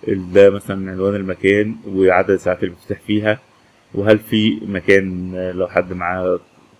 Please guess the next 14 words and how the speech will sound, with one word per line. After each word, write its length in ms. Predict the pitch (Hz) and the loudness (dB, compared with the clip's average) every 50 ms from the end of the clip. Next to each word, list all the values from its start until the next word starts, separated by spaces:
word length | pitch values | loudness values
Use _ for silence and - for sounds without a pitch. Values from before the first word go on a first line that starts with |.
| _ | _
كرسي، 760 | - 104 95 92 87 - - 95 92 90 90 90 90 92 87 78 78 85 87 | -2 0 0 0 -4 -8 -8 -6 -2 -2 -2 0 0 -2 -2 0 0 0 0
آه، 100 | 90 87 85 _ _ _ _ _ - 82 82 | 0 -4 -10 _ _ _ _ _ -20 -8 -4
بعجل 440 | 95 87 90 92 95 101 101 101 98 | -2 2 2 4 4 4 2 4 2
يقدر 400 | 95 95 92 98 95 90 82 90 90 87 - _ - | 0 2 4 2 0 0 -2 -10 -12 -12 -12 _ -12
ي-، 440 | 92 90 87 87 87 87 90 - - _ _ _ _ _ _ - _ _ _ _ _ | -12 -10 -8 -8 -8 -8 -8 -8 -10 _ _ _ _ _ _ -20 _ _ _ _ _
يعرف 300 | - 107 107 104 - - | 4 4 4 4 6 4
هل 140 | 107 104 98 | 4 4 4
متاح 360 | 101 98 - 107 101 - - | -2 -2 2 2 2 2 0
إن 100 | 98 95 | -6 -2
هو 100 | 98 98 | 0 -2
يدخل 200 | 101 - - 95 | -2 -2 -6 -10
بيه 140 | 87 85 101 | -4 0 2
ولا 180 | 101 98 95 92 | 2 2 2 2
لأ. 320 | 98 107 - - 120 117 | 0 0 0 -2 -6 -6